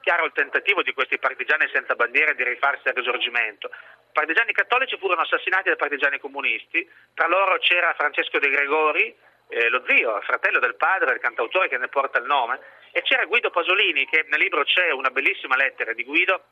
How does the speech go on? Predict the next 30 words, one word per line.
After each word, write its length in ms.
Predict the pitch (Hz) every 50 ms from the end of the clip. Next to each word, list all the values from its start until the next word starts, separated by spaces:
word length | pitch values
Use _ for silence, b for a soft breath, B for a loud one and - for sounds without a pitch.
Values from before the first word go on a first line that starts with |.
| b b b
al 140 | b 151 147
fratello 500 | - - 147 - - 127 123 127 135 127
Pierpaolo 540 | - - 131 123 - - 143 131 131 123 117
Pasolini. 580 | 127 120 113 120 113 107 98 92 95 123 131 - _ _ B B B B B B
Guido 340 | 160 190 202 185 170 165 139
scrive 260 | - - 165 160 143 135
a 40 |
Pierpaolo: 560 | - 143 135 - - 147 139 131 131 127 - B B B _
"Di 100 | - 175
alla 140 | 185 190 180
mamma 320 | 185 202 208 202 202 196
che 120 | 185 165
ci 120 | - - -
mandi 580 | 160 170 175 180 185 180 165 165 160 147 - _ _ _ _
fazzoletti 500 | - - 170 - - 175 196 202 - 196
tricolori 640 | - 180 170 165 - 180 170 202 208 185 160 147 127
perché 220 | 123 131 131 143 139
vogliamo 300 | 151 160 180 185 180 175
indossare 440 | 160 160 160 - 175 170 165 160
quelli". 340 | - 151 139 127 123 123 123 - B B B B
E 80 | B -
poi 200 | - 233 254 247
c'è 260 | - - 185 170 160
un 140 | 147 143 143
commovente 640 | - 143 139 143 139 143 - - 131 - - 123 -
post 380 | _ - 143 143 139 - - 123
scriptum 540 | - - 165 170 175 170 - - 196 185 180
in 100 | 160 -
cui 160 | 175 170 165
Guido 400 | 147 151 156 160 165 156 143